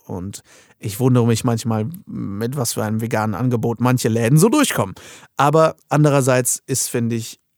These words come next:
auch so ein immer feinerer Geschmack, auch die Route zu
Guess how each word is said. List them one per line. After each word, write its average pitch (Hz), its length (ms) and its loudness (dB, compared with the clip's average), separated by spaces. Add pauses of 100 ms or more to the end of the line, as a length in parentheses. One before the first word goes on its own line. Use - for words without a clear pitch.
(200)
auch 107 280 -4
so - 180 -4
ein 104 320 -6 (180)
immer 113 400 -2
feinerer 120 560 -4
Geschmack, 120 520 -2 (120)
auch 110 300 -2 (320)
die 113 360 -4
Route 175 460 4
zu - 300 -2